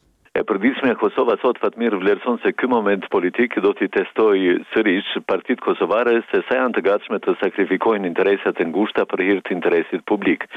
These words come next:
Gazeta thekson se përsëritja e një presidenti si ai i vitit dy mijë e katërmbëdhjetë do të kishte pasoja të rënda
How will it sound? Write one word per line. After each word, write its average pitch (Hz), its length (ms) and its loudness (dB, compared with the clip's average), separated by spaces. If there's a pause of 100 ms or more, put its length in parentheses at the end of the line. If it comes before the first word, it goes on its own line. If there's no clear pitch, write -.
(420)
Gazeta 104 400 0
thekson 101 400 -2
se 98 80 0
përsëritja 101 600 0
e 92 80 -8
një 95 160 0
presidenti 95 640 2 (340)
si 98 140 2
ai 98 160 2
i - 20 -8
vitit 98 300 -2
dy 92 100 -8
mijë 101 140 0
e - 80 -6
katërmbëdhjetë 98 640 0
do 90 80 4
të - 100 -8
kishte - 380 0
pasoja 95 340 2
të - 140 -6
rënda 92 260 0